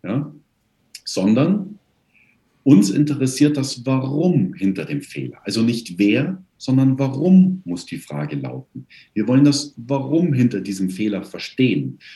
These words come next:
Denn erst wenn wir das verstanden haben, wie konnte es dazu kommen,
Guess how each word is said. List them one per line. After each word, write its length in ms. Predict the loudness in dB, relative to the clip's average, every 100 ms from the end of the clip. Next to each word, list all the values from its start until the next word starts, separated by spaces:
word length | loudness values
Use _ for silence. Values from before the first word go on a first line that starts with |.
| -4
Denn 140 | -2 0
erst 340 | 0 0 2
wenn 120 | 2
wir 100 | 2
das 160 | -2 -8
verstanden 920 | -12 -10 -10 -6 0 0 2 -2 -2
haben, 320 | -10 -10 -14 _ _ _ _ _ _ _ -4
wie 180 | -4
konnte 320 | 0 2 2 0
es 140 | -4
dazu 360 | -6 -6 -8 -8
kommen, 460 | -4 -4 -4 -10